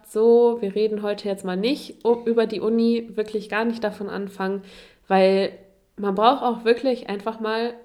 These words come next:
Auszeit und man muss einfach mal den Kopf abschalten und muss nicht immer die ganze Zeit drüber nachdenken, "Boah, jetzt haben wir nur noch eine Woche für die Klausur, wie viel,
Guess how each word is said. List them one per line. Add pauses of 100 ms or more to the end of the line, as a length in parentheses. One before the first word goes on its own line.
(120)
Auszeit
und
man
muss (100)
einfach
mal
den
Kopf
abschalten (460)
und (160)
muss
nicht
immer (480)
die
ganze
Zeit
drüber
nachdenken,
"Boah, (320)
jetzt
haben
wir
nur
noch
eine
Woche
für
die
Klausur,
wie
viel,